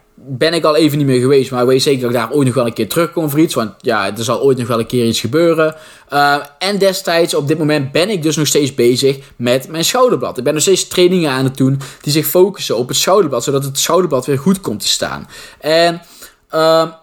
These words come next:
aan de ene kant zou ik dan kunnen zeggen: van, had ik de blessure niet gewild? Nou ja, ik heb er wel veel pijn aan elke keer. De trainingen gaan nog niet super. Ik heb mindere dagen, betere dagen, eh, et cetera. Dus is dat fijn? Nee. Maar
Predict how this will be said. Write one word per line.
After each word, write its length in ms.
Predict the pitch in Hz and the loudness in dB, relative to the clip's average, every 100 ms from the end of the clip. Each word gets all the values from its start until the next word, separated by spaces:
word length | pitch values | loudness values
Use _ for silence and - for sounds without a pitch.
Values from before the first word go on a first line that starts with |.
| _ - 170 | _ -6 0
aan 60 | |
de 60 | 240 | 0
ene 80 | 269 | 2
kant 160 | 233 | 0
zou 120 | 202 | 0
ik 60 | 180 | 0
dan 100 | 156 | 0
kunnen 180 | 165 139 | 0 2
zeggen: 220 | 151 139 | 0 0
van, 80 | 120 | -4
had 280 | - 185 220 | 0 -2 0
ik 80 | |
de 60 | 165 | -2
blessure 380 | 151 - 190 147 | -2 2 2 2
niet 160 | 139 | 0
gewild? 360 | 120 117 147 190 | 0 2 4 4
Nou 120 | 156 | 0
ja, 140 | 120 - | -2 -2
ik 120 | 147 | 0
heb 100 | 147 | 0
er 60 | |
wel 240 | 143 160 139 | 2 2 2
veel 200 | 143 120 | 2 0
pijn 400 | - 120 139 156 | 0 0 0 0
aan 240 | 165 180 | 0 -2
elke 280 | - 175 175 | 0 0 0
keer. 220 | 180 175 | 2 2
De 120 | 135 | 0
trainingen 420 | - 165 170 170 151 | -2 2 2 2 0
gaan 180 | 151 | 2
nog 140 | 147 135 | 2 0
niet 120 | 151 | -2
super. 400 | - 139 139 135 | 0 0 2 0
Ik 100 | 143 | 0
heb 140 | 131 | -4
mindere 380 | 139 160 170 160 | 0 0 2 0
dagen, 340 | 160 156 151 135 | 0 0 -2 0
betere 400 | 135 151 139 139 | 2 2 0 -2
dagen, 560 | 135 135 139 135 139 139 - - | 0 0 2 2 0 -6 -20 -12
eh, 440 | 135 135 131 - | -2 0 0 -2
et 100 | 127 | -2
cetera. 440 | - 143 147 175 208 | 0 0 0 0 -2
Dus 560 | 170 160 131 - _ _ | 0 0 0 -4 _ _
is 160 | 185 196 | 2 2
dat 160 | 170 | 2
fijn? 380 | - 170 113 98 _ _ | 0 -2 -2 -8 _ _
Nee. 500 | 110 147 147 98 - _ _ _ | -4 2 2 0 -8 _ _ _
Maar 420 | 131 190 151 - | -2 -2 -2 -8